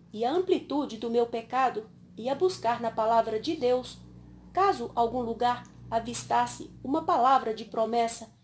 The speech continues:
ou alguma frase encorajadora pela qual pudesse conseguir alívio. Então comecei a considerar o terceiro capítulo de Marcos.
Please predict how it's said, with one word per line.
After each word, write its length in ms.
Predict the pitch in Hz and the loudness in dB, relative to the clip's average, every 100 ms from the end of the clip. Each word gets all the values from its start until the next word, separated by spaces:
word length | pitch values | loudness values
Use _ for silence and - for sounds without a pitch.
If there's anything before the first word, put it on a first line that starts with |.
| _ - _ - | _ -20 _ -4
ou 160 | 226 | 0
alguma 360 | 226 220 311 349 | 0 0 0 0
frase 400 | - 240 254 226 | 0 2 2 0
encorajadora 840 | 226 226 226 220 214 233 247 226 - _ _ - | -4 0 0 0 0 2 2 0 -8 _ _ -8
pela 220 | 254 359 | -4 -2
qual 300 | 359 269 262 | 2 4 4
pudesse 400 | 233 226 233 226 | 0 -2 -2 -4
conseguir 560 | 233 226 226 220 240 233 | -4 -4 -4 -6 -2 0
alívio. 500 | 226 240 220 220 226 _ _ _ _ _ _ _ - | 0 -2 -6 -12 -16 _ _ _ _ _ _ _ -8
Então 360 | 214 220 233 | -6 -2 -2
comecei 560 | 233 302 349 - 254 240 | 0 2 2 2 0 0
a 20 | |
considerar 680 | 233 233 233 214 220 233 233 | -2 -8 -8 -2 2 2 0
o 60 | |
terceiro 480 | 226 226 - 247 233 | -2 -6 -2 -2 -2
capítulo 500 | 233 226 240 226 233 | -4 -4 -6 -8 -8
de 160 | 214 269 | -6 -4
Marcos. 680 | 233 214 - - 131 - | -2 -2 -6 -14 -16 -18